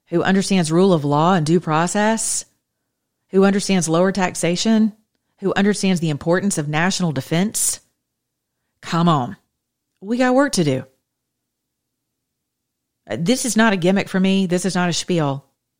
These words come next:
But I will not cast my pearls, and I'm a Republican, so that means something.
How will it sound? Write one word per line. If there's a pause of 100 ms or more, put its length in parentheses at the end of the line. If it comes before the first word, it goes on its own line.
(800)
But
I
will
not (640)
cast
my
pearls, (640)
and
I'm
a
Republican,
so
that
means
something.